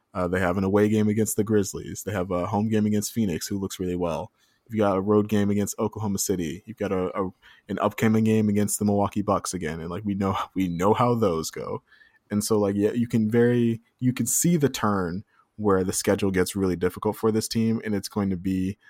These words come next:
about fighting to stay out of, you know, six game, seven game, eight game losing streaks. Um, and you hope that they've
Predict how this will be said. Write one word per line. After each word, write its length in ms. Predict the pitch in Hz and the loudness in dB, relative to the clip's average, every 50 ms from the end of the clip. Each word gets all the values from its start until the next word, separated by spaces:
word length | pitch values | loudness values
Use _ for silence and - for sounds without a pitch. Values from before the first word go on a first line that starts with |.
| - _ _ _ _ | -20 _ _ _ _
about 400 | - 92 98 92 92 92 87 - | -4 0 0 2 2 0 0 -4
fighting 600 | - - - - 101 98 101 104 101 101 101 101 - | -10 -8 -2 0 0 2 2 2 0 0 -2 -4 -6
to 260 | - - 107 98 95 | -4 -2 -2 0 0
stay 380 | 95 - - - 104 98 95 92 | -2 -2 0 2 2 2 2 2
out 180 | 90 90 92 95 | 0 0 0 -2
of, 240 | 92 92 104 - _ _ _ _ - | -2 -2 -4 -8 _ _ _ _ -4
you 80 | 104 | -2
know, 160 | 101 95 90 90 | 0 0 0 0
six 400 | - - - - 101 - - - | -2 -2 0 0 0 -2 -2 -4
game, 280 | - 98 92 92 92 | -2 -2 0 0 0
seven 420 | - - - 92 90 95 92 92 90 | -2 0 0 0 0 -2 -2 -4 -2
game, 280 | 92 90 90 87 87 - - | -2 -2 -4 -4 -6 -6 -6
eight 180 | 95 92 87 | -6 -6 -4
game 280 | - 90 87 87 87 80 | -4 -4 -2 -2 -4 -4
losing 280 | 78 80 - - 76 73 | -4 -6 -6 -8 -10 -10
streaks. 500 | - - 85 95 - - - - - - _ _ _ _ _ _ | -10 -8 -8 -10 -8 -10 -10 -12 -12 -14 _ _ _ _ _ _
Um, 340 | 85 85 82 80 82 87 - _ - | -8 -6 -6 -6 -8 -10 -12 _ -6
and 240 | 98 92 92 - 98 | -4 -4 -4 -4 0
you 160 | 104 104 98 | 0 0 0
hope 280 | - - 107 104 - | 2 2 0 0 2
that 200 | - 101 92 - | 0 -2 -2 0
they've 320 | - 98 95 95 90 98 | -2 -2 -2 -2 -2 -4